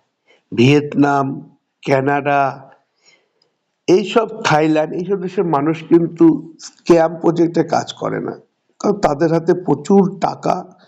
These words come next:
তারা, তাদের মধ্যে সেই লোভ নেই আমাদের মতন ইন্ডিয়ান বা বাংলাদেশি লোকদের মতন যে আমাকে তাড়াতাড়ি বড়লোক হতে হবে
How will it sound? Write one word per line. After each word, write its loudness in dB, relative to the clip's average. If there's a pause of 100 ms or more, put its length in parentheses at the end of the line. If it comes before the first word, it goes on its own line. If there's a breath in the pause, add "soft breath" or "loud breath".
(560 loud breath)
তারা, 4 (460)
তাদের 2
মধ্যে 0
সেই 0
লোভ -2
নেই 2
আমাদের 0
মতন 0
ইন্ডিয়ান 0 (100)
বা -2
বাংলাদেশি -2
লোকদের 0
মতন -2 (640 loud breath)
যে 2 (320 soft breath)
আমাকে -2
তাড়াতাড়ি -4
বড়লোক -12
হতে -18
হবে -14